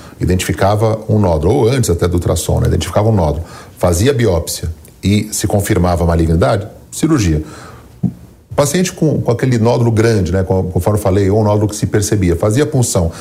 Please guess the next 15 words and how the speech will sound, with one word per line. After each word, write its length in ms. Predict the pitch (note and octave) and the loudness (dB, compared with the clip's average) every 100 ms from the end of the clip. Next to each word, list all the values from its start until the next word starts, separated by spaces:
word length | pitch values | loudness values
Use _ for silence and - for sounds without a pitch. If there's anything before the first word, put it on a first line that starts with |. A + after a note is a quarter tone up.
| - - | -16 -4
e 120 | A2+ B2+ | 0 2
era 120 | A#2+ | 2
benigno, 480 | F#2+ A#2+ D#3+ G2 - | 0 2 2 0 0
ou 200 | D#3+ G#3+ | 0 2
ia 80 | F3 | 2
pra 160 | A#2 | 0
cirurgia 540 | A2 A2 G#2+ F#2 F2 F2+ | -2 0 0 2 2 2
direto, 380 | A#2+ A2+ - - | 2 0 -2 -6
quer 100 | E2+ | -4
dizer, 80 | |
o 40 | E2+ | -2
paciente 300 | F2 F#2 G2 | 0 0 -2
perdia 640 | - G#2 F2+ F2 F2+ E2+ | 0 0 2 2 2 2
o 100 | E2+ | 2
nódulo, 460 | F2 F2+ A2 F3+ | 2 2 0 -2